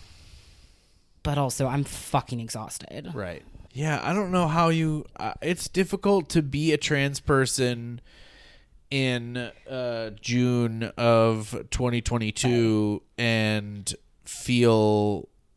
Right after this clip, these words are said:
Speaker 2: okay.
Speaker 1: Yeah.
Speaker 2: When, like,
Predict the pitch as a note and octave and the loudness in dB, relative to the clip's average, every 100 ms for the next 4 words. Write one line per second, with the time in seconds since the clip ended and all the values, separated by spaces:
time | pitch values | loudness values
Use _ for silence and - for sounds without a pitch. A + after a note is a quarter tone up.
0 | - A2 G2+ - A#2 A2 G2+ F#2 F#2 F#2+ | -2 0 0 0 2 4 2 0 -4 -6
1 | G2+ - E3+ C3+ A2 G3+ - _ _ _ | -8 -2 0 0 -4 -12 -16 _ _ _
2 | _ _ _ _ - C3 C3 C3 C3 B2 | _ _ _ _ 2 6 6 4 4 6
3 | B2 A2+ - | 6 2 -8